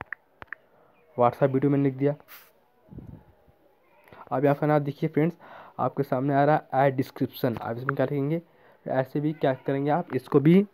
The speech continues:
उसी तरह से लिख देंगे, डब्ल्यू व्हाट, एस एच ए बी WhatsApp वीडियो, WhatsApp वीडियो लिखेंगे।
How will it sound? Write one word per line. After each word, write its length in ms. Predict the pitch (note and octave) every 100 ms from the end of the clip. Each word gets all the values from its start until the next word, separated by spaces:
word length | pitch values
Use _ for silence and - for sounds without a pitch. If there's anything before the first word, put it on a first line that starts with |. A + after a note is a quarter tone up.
| _ -
उसी 160 | -
तरह 180 | D3 C#3+
से 140 | -
लिख 140 | C#3+ B2+
देंगे, 420 | A#2 G#2+ G#2 A2+ - _ - _ - - - - B2
डब्ल्यू 360 | A#2+ A#2+ B2+
व्हाट, 240 | B2+ C3+ D3+ - - - _ _ _ _ -
एस 180 | - C#3
एच 260 | C3 -
ए 180 | - C3+ C3
बी 160 | B2+
WhatsApp 420 | B2+ A#2+ - C#3 D#3+ - - - - - - - _ - - _ - - - - _ _ B2
वीडियो, 480 | A#2+ A#2+ A#2+ B2+
WhatsApp 260 | C#3+ B2+ C3
वीडियो 200 | C3 C3+
लिखेंगे। 260 | C#3+ D#3+